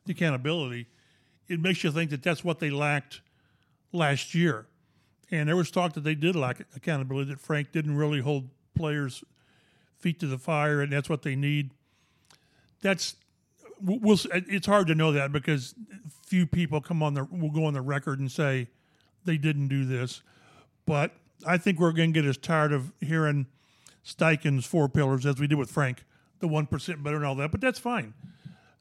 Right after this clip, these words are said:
Uh, m-, maybe the players just tune Frank out after five, five years. I don't know, maybe. But, uh,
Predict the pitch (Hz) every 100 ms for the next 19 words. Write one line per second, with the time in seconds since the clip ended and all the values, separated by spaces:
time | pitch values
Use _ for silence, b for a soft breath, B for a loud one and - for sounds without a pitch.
0 | - 165 156 143 175 - - 180 190 165
1 | 196 226 208 165 190 190 185 - 185 -
2 | - 180 165 175 156 147 151 139 160 _
3 | _ _ _ _ _ _ - 185 156 143
4 | 160 143 156 147 - - _ - 156 143
5 | 139 143 139 151 151 151 127 117 139 139
6 | 139 131 b b b b b b b _
7 | - 151 135 165 - 165 143 139